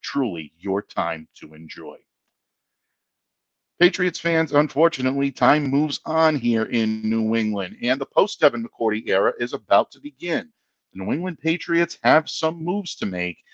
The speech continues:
if they want to continue to be prolific in that defensive backfield. How can they do so? We're gonna go over where the Patriots go from here at safety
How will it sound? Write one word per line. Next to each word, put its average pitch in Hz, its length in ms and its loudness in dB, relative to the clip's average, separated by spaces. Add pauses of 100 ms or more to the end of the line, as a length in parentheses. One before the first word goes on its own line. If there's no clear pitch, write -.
(160)
if - 120 -12
they 110 140 2
want 113 200 4
to 113 60 -2
continue 123 560 -4
to 101 80 -6
be 113 240 0
prolific 123 720 -2
in 123 180 0
that 117 220 2 (120)
defensive 117 480 -6
backfield. 117 640 0 (480)
How 165 120 6
can 196 160 -4
they 185 160 -2
do 180 220 -6
so? 90 400 0 (340)
We're 127 140 -2
gonna 143 160 0
go 120 200 4
over 120 200 2
where 110 240 2
the 139 80 -6
Patriots 147 500 -2
go 151 200 4
from 143 240 -4
here 160 240 -2
at 156 120 0
safety 117 600 -4